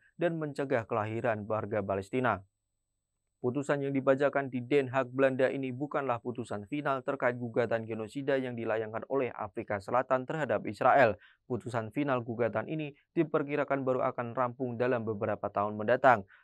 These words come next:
Akan tetapi, apa yang diputuskan hari ini penting untuk memastikan upaya perlindungan bagi warga Palestina di Gaza.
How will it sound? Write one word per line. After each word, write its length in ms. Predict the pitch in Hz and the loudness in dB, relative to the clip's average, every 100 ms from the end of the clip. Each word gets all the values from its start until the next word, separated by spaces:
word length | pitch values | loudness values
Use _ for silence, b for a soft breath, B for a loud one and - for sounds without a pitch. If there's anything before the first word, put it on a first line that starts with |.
| b | b
Akan 320 | 147 135 131 | 0 2 2
tetapi, 480 | 131 127 131 123 - - | 4 4 4 -4 -6 2
apa 320 | 143 - 135 | 2 4 2
yang 160 | 123 | 2
diputuskan 480 | 120 120 131 120 123 | -4 -6 -6 -4 -4
hari 240 | 117 123 123 | -2 -2 -2
ini 160 | 123 | -4
penting 400 | 120 160 151 156 135 | -4 -6 -4 -6 -4
untuk 240 | 156 139 | -8 -6
memastikan 560 | 143 139 135 143 135 131 | -6 -4 -4 -4 -6 -4
upaya 400 | 135 135 123 123 | -6 0 0 0
perlindungan 480 | 127 123 120 123 123 | -4 -6 -6 -6 -2
bagi 240 | 120 113 | -2 -2
warga 240 | 110 107 107 | -2 -2 -4
Palestina 560 | - 98 104 - 131 | -4 -6 -6 -6 -4
di 160 | 107 101 | -4 0
Gaza. 400 | 113 117 127 | 0 6 6